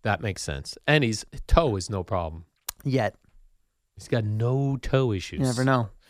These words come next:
Speaker 1: Quick break here, CeeLo. Then, uh, Gio and Jerry Recco will be here at the top.
Speaker 2: Oh.
Speaker 1: I've got a couple more baseball notes. I've got, uh,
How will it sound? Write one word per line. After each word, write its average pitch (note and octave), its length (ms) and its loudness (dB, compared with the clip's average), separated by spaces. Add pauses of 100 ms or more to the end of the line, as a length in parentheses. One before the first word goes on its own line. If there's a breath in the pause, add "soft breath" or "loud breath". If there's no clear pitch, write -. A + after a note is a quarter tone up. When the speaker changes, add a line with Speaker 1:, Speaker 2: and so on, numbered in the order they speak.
(360 soft breath)
Speaker 1:
Quick G#3 180 6
break F3 180 6
here, D#3 140 6
CeeLo. B2 400 4
Then, C3+ 240 4
uh, A2 300 4 (240)
Gio F3+ 480 2
and A2 120 0
Jerry C#3 300 4
Recco B2+ 380 0
will D#3+ 120 0
be G2+ 160 0
here F2 140 0
at D#2+ 140 -4
the - 80 -4
top. - 300 4
Speaker 2:
Oh. - 60 2
Speaker 1:
I've G#2 180 0
got G#2+ 260 4
a G#2+ 60 -2
couple B3 260 2
more G3+ 160 2
baseball A#2 580 0
notes. C#3 400 2
I've F#2+ 160 2
got, F#2+ 340 2
uh, F2+ 240 2